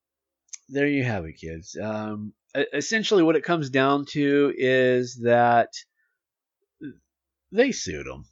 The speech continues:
and they settled out of court, and so they're like, "Okay, we'll give you credit for Baphomet's statue, and we're gonna give you a lot of money."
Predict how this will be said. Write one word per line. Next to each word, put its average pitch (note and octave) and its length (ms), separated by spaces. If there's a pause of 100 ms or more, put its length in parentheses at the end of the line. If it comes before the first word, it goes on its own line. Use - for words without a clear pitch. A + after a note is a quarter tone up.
(460)
and B2+ 840
they A#2+ 140
settled B2 320
out G#2+ 140
of A2 80
court, G3 440 (600)
and C3 360
so A#2+ 280
they're A#2+ 140
like, A#2+ 160
"Okay, A#2 440
we'll A2+ 220
give A#2 280
you A2+ 220
credit C#3 540 (360)
for A2 540
Baphomet's A2+ 640
statue, C3+ 880 (1000)
and A2 640
we're G#2+ 220
gonna G#2 160
give G2 180
you G2 120
a - 20
lot E2+ 140
of D2+ 80
money." - 240